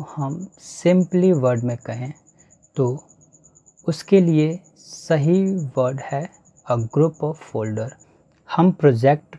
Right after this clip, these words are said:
को यूज़ करके माया के सीन फाइल से रिलेटेड सभी डिफरेंट फाइल्स को एक जगह मैनेज कर सकते हैं या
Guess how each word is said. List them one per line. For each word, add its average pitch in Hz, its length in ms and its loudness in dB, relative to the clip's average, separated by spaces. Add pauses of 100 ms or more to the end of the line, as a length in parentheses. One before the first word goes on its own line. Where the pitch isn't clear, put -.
को 165 260 -4
यूज़ 143 560 0 (100)
करके 120 460 -6 (420)
माया 139 380 2 (160)
के 147 120 0
सीन 160 640 -2
फाइल 120 400 -2
से 131 300 -10 (520)
रिलेटेड 151 560 4
सभी 156 800 -4 (460)
डिफरेंट 160 680 2
फाइल्स 131 600 -2
को 123 240 -8 (240)
एक 165 300 0 (260)
जगह 127 440 -2 (180)
मैनेज 123 400 -4
कर - 200 -10
सकते - 420 -12
हैं 147 280 -6 (640)
या 127 180 0